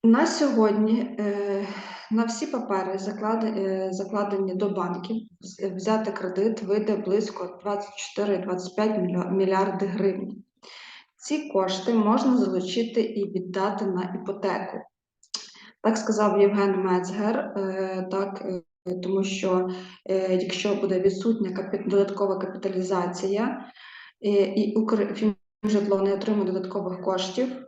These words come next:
е, так, е, тут теж є питання, чи зможе взагалі далі ця програма існувати. Тому наразі у компанії є п'ятдесят мільйор, мільярдів гривень в О В Д П.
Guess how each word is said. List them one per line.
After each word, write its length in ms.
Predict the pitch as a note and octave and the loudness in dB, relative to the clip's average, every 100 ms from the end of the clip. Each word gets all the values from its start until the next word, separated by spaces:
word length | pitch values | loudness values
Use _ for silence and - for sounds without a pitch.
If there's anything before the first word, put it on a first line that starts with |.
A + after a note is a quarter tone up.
| _ | _
е, 360 | F#3+ F#3+ F#3 F#3 | -6 -2 -2 -2
так, 320 | F#3+ G3 F#3+ | -2 -2 -2
е, 880 | F#3+ F#3 F3+ F3+ - - - - - - | -2 2 2 2 0 -4 -4 -6 -8 -2
тут 300 | A3+ A3 - | -2 -2 0
теж 280 | G#3 G#3 G3+ | 0 2 0
є 60 | |
питання, 540 | G3 F#3+ G#3+ A#3 G#3+ F3+ | 0 -2 0 4 4 4
чи 160 | G3 | -2
зможе 460 | F#3+ G3+ G#3 G3+ F#3 | -2 0 0 2 0
взагалі 480 | F3+ F#3+ F#3+ F#3 G3 | -2 -4 -4 -4 -2
далі 340 | F3+ F#3 F#3+ | -2 0 -2
ця 140 | F#3+ | -2
програма 580 | F3+ F#3 F#3 F#3 F3+ F3+ F3+ | -6 -6 -4 -2 -2 -4 -4
існувати. 600 | - G3 F3+ F#3 F#3+ - _ _ - - - - | -6 -6 -4 -4 -6 -12 _ _ -18 -16 -14 -2
Тому 180 | A3+ | 4
наразі 460 | B3+ G#3+ B3+ E4 A#3 | 8 8 6 6 4
у 120 | G3 | 2
компанії 580 | G3+ G3+ G#3 A#3 G3+ F#3 | 2 2 4 6 6 4
є 60 | F#3 | 0
п'ятдесят 460 | F3+ F#3 G#3+ G#3+ | -2 0 0 2
мільйор, 520 | G3+ G3+ G#3 G3+ - - | 4 4 4 2 0 2
мільярдів 680 | G#3 G#3+ A3+ A3 F#3 - F3+ | 4 6 6 6 2 -2 -6
гривень 720 | - F#3 A3+ C4 A#3 - - | -4 0 0 4 4 4 2
в 40 | |
О 120 | G3+ G#3+ | 0 2
В 240 | G3+ F#3 | 0 0
Д 100 | G3+ | -2
П. 440 | - F3+ F3+ - | -2 -4 -4 -8